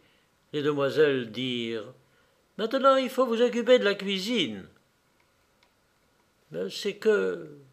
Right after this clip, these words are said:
avoua-t-elle timidement, « je m'y connais guère, à part la soupe et le ragoût. » «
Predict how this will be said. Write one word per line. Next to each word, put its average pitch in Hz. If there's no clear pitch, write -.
avoua-t-elle 139
timidement, « 135
je 175
m'y 180
connais 180
guère, 190
à 160
part 190
la 180
soupe 170
et 180
le 175
ragoût. » « 160